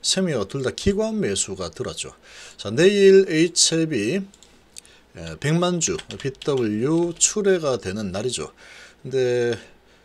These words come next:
실질적으로는 금요일 날 그리고 오늘, 아, 출회가 이미 되고 있을 겁니다. 아, 되는 이 날이죠. 될 수 있는 날이다. 아, 근데 내일 이제 비더블유 백만 주 소식이 나오면,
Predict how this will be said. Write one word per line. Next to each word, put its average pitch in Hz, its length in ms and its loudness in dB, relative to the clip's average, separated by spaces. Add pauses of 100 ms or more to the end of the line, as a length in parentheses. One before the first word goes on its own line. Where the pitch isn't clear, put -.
실질적으로는 196 960 -2 (460)
금요일 147 480 0
날 170 260 0
그리고 - 280 0
오늘, 147 360 -2 (960)
아, 80 320 -18 (220)
출회가 202 400 0
이미 113 260 -2
되고 202 300 2
있을 135 200 -4
겁니다. 76 500 -12 (160)
아, 82 320 -14
되는 113 540 -6 (260)
이 76 200 -16 (120)
날이죠. 95 500 -4 (280)
될 143 140 0
수 - 140 0
있는 101 160 -6
날이다. 92 300 -10 (560)
아, 101 80 -10
근데 131 180 0
내일 185 280 4
이제 156 180 0
비더블유 175 380 2
백만 165 380 -2
주 92 220 -4 (240)
소식이 117 540 -2
나오면, 95 420 -8